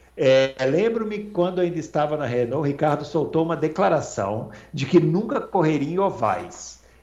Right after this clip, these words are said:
e que, aliás, achava oval uma estupidez. Depois soltou o verbo pra cima da equipe de, de imagem de Fórmula um, dizendo que mostrar replays de acidentes era um absurdo.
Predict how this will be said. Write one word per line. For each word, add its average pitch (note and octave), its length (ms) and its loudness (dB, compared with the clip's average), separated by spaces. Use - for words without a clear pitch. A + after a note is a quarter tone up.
e A#2+ 100 -8
que, D#3+ 320 4
aliás, D3+ 480 6
achava C#3+ 360 0
oval C3+ 360 2
uma F3 100 -4
estupidez. - 960 -8
Depois D#3 320 2
soltou F3+ 380 0
o - 40 -6
verbo C#3+ 420 0
pra E3 220 -4
cima D3 260 -12
da C#3+ 120 -2
equipe C#3+ 360 -6
de, B2+ 120 -14
de C3+ 680 -12
imagem B2+ 420 0
de C3 60 -8
Fórmula B2+ 420 0
um, C3+ 40 -8
dizendo C3+ 280 -6
que C#3 100 -6
mostrar C3+ 320 -2
replays C#3 420 0
de D3 60 -2
acidentes C3 440 -2
era C#3+ 140 4
um D3 40 2
absurdo. C#3+ 800 2